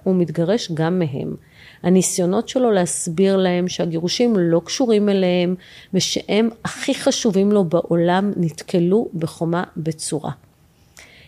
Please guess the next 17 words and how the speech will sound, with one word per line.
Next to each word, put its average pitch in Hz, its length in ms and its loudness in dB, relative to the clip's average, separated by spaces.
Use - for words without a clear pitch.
אילו 320 420 4
הם 170 200 2
היו 175 220 0
יודעים 214 480 0
שהוא 202 300 0
המתין 196 420 0
שנים 196 760 0
עד 208 260 -2
שיגדלו 180 600 0
לפני 214 500 -2
שהוא 202 220 0
אזר 180 240 2
אומץ 214 440 -2
לעשות 180 420 -2
את 180 140 -6
הצעד 202 480 0
הזה, 233 260 2